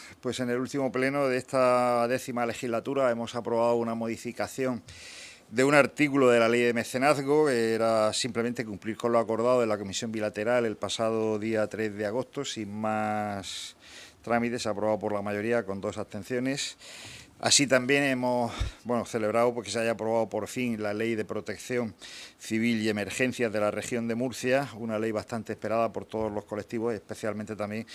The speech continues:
eh, por todos los ayuntamientos, ¿no?, de nuestra comunidad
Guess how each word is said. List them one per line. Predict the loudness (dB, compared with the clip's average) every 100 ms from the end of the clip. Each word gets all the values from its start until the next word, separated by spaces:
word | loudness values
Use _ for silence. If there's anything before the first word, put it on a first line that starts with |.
| -16 -16 -18 -6
eh, | 2 2
por | 2 -4
todos | 0 2 2
los | 0 0
ayuntamientos, | -4 -4 -4 -4 -4 -4
¿no?, | -4 -2 -2
de | -2
nuestra | -4 -8 -6 -2 -2 -2
comunidad | -6 -6 -4